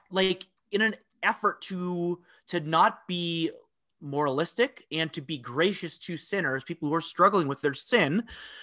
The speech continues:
acknowledge that we live in the already and not yet, that we will never see perfection, that we will take one step forward and four steps back. We make terrible mistakes.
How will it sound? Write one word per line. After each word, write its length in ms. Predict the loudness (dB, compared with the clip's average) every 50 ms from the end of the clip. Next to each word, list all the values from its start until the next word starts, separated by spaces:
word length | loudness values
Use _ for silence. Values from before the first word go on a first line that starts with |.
| -14 -4 0
acknowledge 440 | 0 2 6 8 8 10 8 8 8
that 80 | 6
we 100 | 4 4
live 220 | 6 6 8 8 8
in 80 | 6
the 120 | 4 2 4
already 560 | 4 4 4 6 6 4 4 4 2 0 0 2
and 200 | 2 2 2 0
not 220 | -2 -4 -6 -6
yet, 300 | -10 -12 -12 _ -20 -6 -2
that 80 | -2 0
we 120 | 4 6
will 140 | 8 8 8
never 360 | 8 6 6 8 8 8 6
see 200 | 4 4 0 0
perfection, 640 | 2 2 0 0 0 -2 -4 -4 -6 -8 -8 -6 -4 -4
that 140 | -4 -2
we 120 | 0 2 2
will 140 | 2 2 2
take 380 | 4 4 4 4 4 0 -10 -20 -20 -20 -20 -20 -20 _ _ _ _ _ _ _
one 500 | -18 -18 -16 -16 -12 -4 0 2 2 2
step 220 | 4 4 2 2 4
forward 320 | 2 4 6 8 8 8
and 240 | 6 4 0 -2 -10
four 320 | -16 -12 -4 -2 -2 -2
steps 300 | -2 -4 -8 -10 -10 -10
back. 320 | -8 -8 -8 -8 -8 -10 -10 -10
We 80 | -6
make 320 | -6 -6 -6 -6 _ -16 -20 -12 _
terrible 300 | 2 4 4 6 6 4
mistakes. 580 | 2 0 -4 -6 -6 -8 -8 -8 -10 -16 -20